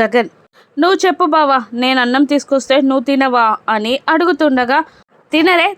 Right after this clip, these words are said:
తినరు" అని భూమి అంటుండగా, "నేను తింటాను" అని గగన్ అనేస్తాడు. ఆ మాటతో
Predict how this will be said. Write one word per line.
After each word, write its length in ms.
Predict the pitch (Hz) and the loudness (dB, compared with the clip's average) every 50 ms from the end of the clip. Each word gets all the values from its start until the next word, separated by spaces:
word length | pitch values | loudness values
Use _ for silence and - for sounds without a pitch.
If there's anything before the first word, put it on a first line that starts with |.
| _ - | _ -2
తినరు" 380 | 311 302 294 311 302 294 254 - - | 0 2 2 2 2 2 0 -2 -2
అని 240 | - 208 202 208 226 | -4 -2 -2 -2 -4
భూమి 420 | 240 226 277 311 311 285 277 269 - - | -2 -2 0 2 2 2 2 0 -2 -4
అంటుండగా, 640 | 208 220 226 240 233 269 262 240 226 214 240 254 214 | -4 -2 -2 0 0 0 0 0 0 0 -2 -4 -2
"నేను 240 | 226 226 226 240 262 | -2 -2 0 0 0
తింటాను" 580 | 233 302 302 311 302 339 302 269 247 247 240 - - | 2 2 2 2 2 2 0 0 -2 -2 -4 -4 -4
అని 280 | 220 214 202 202 220 233 226 | -4 -4 -4 -4 -4 -2 -2
గగన్ 240 | 247 240 208 240 262 262 - | -2 -2 -2 -2 -4 -4 -4
అనేస్తాడు. 540 | 247 240 233 220 220 - 233 214 208 196 - - | -4 -2 -4 -4 -4 -4 -4 -4 -4 -4 -4 -4
ఆ 120 | 190 185 | -4 -4
మాటతో 540 | 185 185 185 185 190 - 226 220 - 220 247 | -2 -2 -2 -4 -4 -4 -6 -4 -4 -4 -4